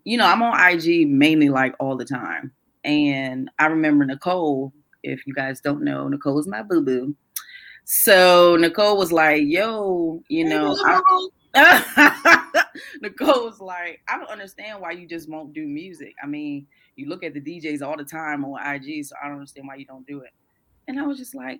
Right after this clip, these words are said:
Speaker 1: "Relax, I'ma figure it out, blah, blah, blah." So I just, a-, at, I think I, I think I was at work, and I was just like, "I'ma just go to these classes." It's a, um, it's a D J school here in Norfolk, Virginia,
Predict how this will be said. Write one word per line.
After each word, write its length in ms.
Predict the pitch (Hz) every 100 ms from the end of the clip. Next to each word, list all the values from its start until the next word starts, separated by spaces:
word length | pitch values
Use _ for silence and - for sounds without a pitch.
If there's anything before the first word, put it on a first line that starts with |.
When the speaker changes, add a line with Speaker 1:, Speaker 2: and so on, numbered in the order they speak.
| _
Speaker 1:
"Relax, 800 | 320 294 285 277 160 - - - -
I'ma 180 | 233
figure 300 | 233 240 226
it 100 | 226
out, 260 | 214 147 127
blah, 120 | 147
blah, 160 | 147 147
blah." 280 | 135 117 -
So 600 | - - 180 175 170 165 -
I 200 | 180 254
just, 240 | 240 - -
a-, 340 | 82 - - 165
at, 220 | 160 135 -
I 100 | 160
think 260 | - 208 196
I, 160 | 170 -
I 40 |
think 160 | - 185
I 80 | 175
was 160 | 175
at 160 | 170 160
work, 240 | 165 170 147
and 100 | 151
I 60 |
was 100 | 151 135
just 120 | -
like, 200 | 110 113 _ - - _ -
"I'ma 200 | 147 285
just 200 | 170 139
go 120 | 151
to 80 | 151
these 200 | 143 143
classes." 680 | - 143 139 143 - 120 -
It's 200 | 156 151
a, 160 | 156 143 -
um, 560 | 143 139 135 127 139 135 _ -
it's 220 | 170 165
a 160 | 147 135
D 240 | 127 202
J 220 | 180 156
school 340 | 143 - 156 151
here 280 | 147 143 131
in 120 | 131
Norfolk, 400 | 139 143 131 123
Virginia, 500 | 131 135 127 95